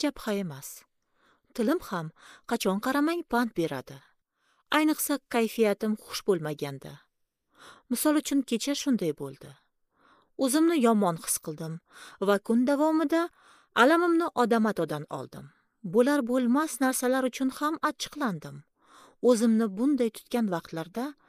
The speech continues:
ochig'i chidolmayman. Badjahl bo'lishni, har narsadan ayb izlashni yomon ko'raman. Biroq o'zimni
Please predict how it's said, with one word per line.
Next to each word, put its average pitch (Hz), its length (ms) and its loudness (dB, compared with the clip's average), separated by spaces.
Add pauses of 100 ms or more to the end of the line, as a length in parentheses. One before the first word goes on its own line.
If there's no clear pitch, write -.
(480)
ochig'i 214 420 -2
chidolmayman. 196 720 -2 (800)
Badjahl 226 680 2
bo'lishni, 240 560 2 (560)
har 247 300 2
narsadan 277 500 2 (120)
ayb 214 300 2
izlashni 262 560 0
yomon 330 260 0
ko'raman. 147 460 -8 (600)
Biroq 233 400 -4 (480)
o'zimni 254 540 4